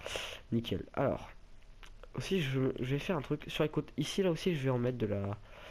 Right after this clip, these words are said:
de la netherrack. Ça peut faire aussi quelque chose.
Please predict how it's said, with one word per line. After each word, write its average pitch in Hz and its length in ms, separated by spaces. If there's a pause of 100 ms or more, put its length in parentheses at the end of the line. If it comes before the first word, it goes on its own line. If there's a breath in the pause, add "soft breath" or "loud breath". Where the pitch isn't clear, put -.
(760 loud breath)
de 117 80
la 120 120
netherrack. 117 920
Ça - 180
peut - 160
faire 143 240
aussi 123 220
quelque - 280
chose. - 340